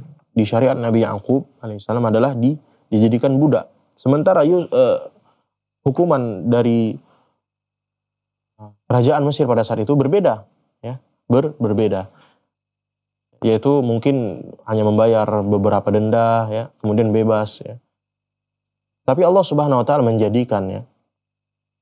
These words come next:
eh, apa namanya, saudara-saudara Yusuf alaihissalam yang memberikan jaminan atau memberikan, ya, tawaran. Artinya siapa yang mencuri,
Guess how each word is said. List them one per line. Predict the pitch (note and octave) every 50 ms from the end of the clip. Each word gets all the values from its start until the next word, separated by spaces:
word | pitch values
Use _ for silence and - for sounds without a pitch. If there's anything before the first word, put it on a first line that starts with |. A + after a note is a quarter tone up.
| _ _ _ - G#2
eh, | G#2 G2+ G2+ G2 G2 G2+ - - _ _ _ _ _ _ _ _ _ _ _ _ _ _ _ _ _ _ _ _ _ _ - -
apa | G#2 - -
namanya, | G#2 G2+ G2 G2 G2+ A2 A#2 - - - - _ _ _ _ _ _ _ _ _ _ _ _ _ _ _ _ _ _ _ _ _ _
saudara-saudara | - - B2+ A#2+ B2 D3 D#3+ D3 B2+ C#3 B2+ B2 B2 A#2 A2+
Yusuf | A#2+ A#2+ - A#2
alaihissalam | A#2+ C3 B2 A#2 - A#2+ B2 C#3+ C#3+ C3+
yang | B2+ C3 C#3 D3+ C#3+ -
memberikan | - B2+ B2 A#2+ A#2 A#2+ B2+ A#2+ B2 - C#3+ C#3+ C#3 C3 - - _ _ _ _ _ _ _ _ _ _
jaminan | - A#2 B2 A#2+ C3 C#3+ C#3+ C3 A2+ A2
atau | G#2+ - B2+
memberikan, | A#2+ A#2+ A#2+ A#2 A#2 A2 B2+ C3+ C#3+ C#3+ - - -
ya, | - G#1 - _ _ _ _ _ _ _ _ _ _ _ _ _ _ _ _ _ _ _ _ _ _ _ _ _ _ _ _ _ _ _ _ _ _ _ _ _ _ _ _ _ _ _ _ _ _ _ -
tawaran. | - B2 C3 C3+ C3+ A#2+ G#2+ G2 F#2+ G2+ -
Artinya | - A2 G#2 - A#2+ B2
siapa | C#3 - - B2 A#2+ - C3+
yang | C3+ C3 B2+
mencuri, | B2 A#2+ - B2 B2+ E3 F#3+ F#3